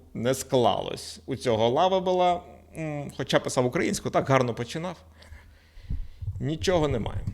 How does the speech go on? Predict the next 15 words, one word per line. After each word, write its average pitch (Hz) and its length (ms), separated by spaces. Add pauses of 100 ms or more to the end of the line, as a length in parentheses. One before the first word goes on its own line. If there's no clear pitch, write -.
Нічого 208 380
немає, - 400
напишу - 340
йому. - 180 (140)
Порожній 85 380
екран. - 300 (120)
Порожній 190 1080
екран. - 540 (4000)
А 131 140
тут - 560
вже, 208 460
я 196 140
думаю, 208 280
що 151 160
це, 175 420